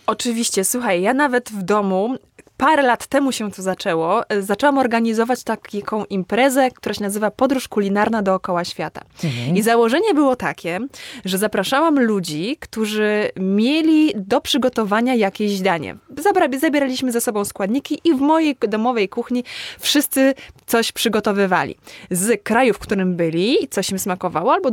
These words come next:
Speaker 1: z kraju, do którego pragnęliby pojechać. I nie uwierzysz, że po latach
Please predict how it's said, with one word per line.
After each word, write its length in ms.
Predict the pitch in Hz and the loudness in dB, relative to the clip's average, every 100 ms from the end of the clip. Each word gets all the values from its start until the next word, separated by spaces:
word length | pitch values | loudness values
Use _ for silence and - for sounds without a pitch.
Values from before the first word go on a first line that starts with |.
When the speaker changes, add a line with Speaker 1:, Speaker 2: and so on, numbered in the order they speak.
| - | -4
Speaker 1:
z 120 | - | -6
kraju, 240 | 226 262 | 0 0
do 100 | 269 | 2
którego 320 | - 254 247 | -2 -2 -2
pragnęliby 680 | 254 - 269 254 254 240 208 | -2 0 2 2 2 2 0
pojechać. 560 | 214 196 180 - - - - - - - 254 - | 0 0 -2 -4 -12 -18 -18 -18 -16 -16 -16 -6
I 300 | 214 214 - | -2 -2 -2
nie 240 | 214 262 370 | 0 2 4
uwierzysz, 480 | 330 269 202 208 | 4 4 2 0
że 160 | 226 247 | 2 -2
po 200 | - 302 | 0 2
latach 600 | 349 269 254 180 185 208 | 4 2 0 -4 -4 -6